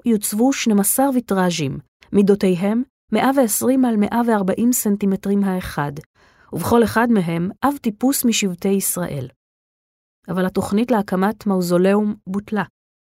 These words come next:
הצעתו של סבא לא נכללה אפילו בין עשר ההצעות הסופיות לתכנון הקבר, ואפשר רק לנחש איך חש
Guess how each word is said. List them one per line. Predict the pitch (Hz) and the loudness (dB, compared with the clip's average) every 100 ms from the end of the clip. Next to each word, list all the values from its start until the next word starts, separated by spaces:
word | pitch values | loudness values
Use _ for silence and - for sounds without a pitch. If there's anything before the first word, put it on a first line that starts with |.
| _ _ _ - | _ _ _ -12
הצעתו | - 160 - 196 | -4 -2 0 -2
של | 196 | 0
סבא | 180 - 190 175 170 _ _ _ _ | -2 0 0 0 -2 _ _ _ _
לא | 214 | 0
נכללה | 294 285 233 208 220 233 | 0 2 2 4 4 0
אפילו | - 202 185 185 | -2 0 2 2
בין | 185 190 | 0 -2
עשר | 226 240 269 | -2 -2 0
ההצעות | 226 214 202 214 226 | 0 0 -2 -2 -2
הסופיות | 214 190 - 185 196 202 - | -2 -2 0 2 2 0 -4
לתכנון | 190 185 - 185 185 | -6 -6 -4 -2 -2
הקבר, | 185 - 156 147 139 139 _ _ _ _ _ - | -4 -8 -8 -8 -10 -14 _ _ _ _ _ -6
ואפשר | 196 - 302 294 269 | -4 -2 -2 -2 -2
רק | 220 233 | -4 -2
לנחש | 220 196 - 226 202 - | -2 -2 -2 -2 -4 -4
איך | - 247 | -4 -4
חש | - - - 254 226 - | -4 -10 -6 -4 -4 -6